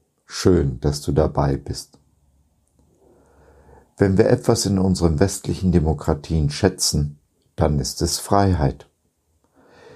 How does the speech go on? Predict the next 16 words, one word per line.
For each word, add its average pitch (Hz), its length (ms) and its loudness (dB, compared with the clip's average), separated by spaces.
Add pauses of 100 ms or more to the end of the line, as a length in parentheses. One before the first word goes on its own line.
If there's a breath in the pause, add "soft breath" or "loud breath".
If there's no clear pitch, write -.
(240 soft breath)
Nicht 92 300 0
wenige 107 400 6
verspüren 87 760 2
den 76 200 2
Drang 78 340 0 (320)
nach 82 220 -4
grenzenloser 76 840 2
Freiheit. 69 760 0 (1300 loud breath)
Aber 80 220 4
Freiheit 76 680 0 (200)
hat - 260 -2
doch 76 120 0
ihre 82 260 4
natürlichen 82 720 2
Grenzen, 101 600 0 (420)
oder? 76 460 0